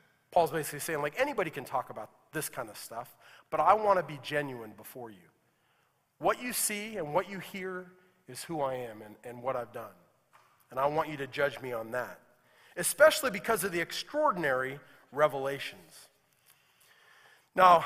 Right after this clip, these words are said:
I have three points this morning I want to point out about Paul's life that made him built strong, his experience. Number one, he was confident in God's glory.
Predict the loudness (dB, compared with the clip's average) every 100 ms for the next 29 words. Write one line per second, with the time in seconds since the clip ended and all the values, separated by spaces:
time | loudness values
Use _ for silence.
0 | 2 6 8 6 0 -2 -2 0 2 2
1 | 0 -6 -2 0 2 2 4 2 0 -4
2 | 0 4 6 6 4 2 -2 0 2 2
3 | 2 2 0 -8 -6 -2 -2 -2 -2 -2
4 | -4 -4 0 0 -2 -10 -12 -10 -2 4
5 | 4 2 -6 -18 -20 _ _ _ -2 0
6 | -2 -6 -6 -2 -2 -4 -14 -16 -16 -20
7 | _ _ _ 0 2 2 2 0 -4 -20
8 | -20 -20 -8 -2 0 -2 -4 4 6 6
9 | 2 -2 -2 -4 -6 -14 -20 -8 -2 0
10 | 8 12 12 8 0 0 0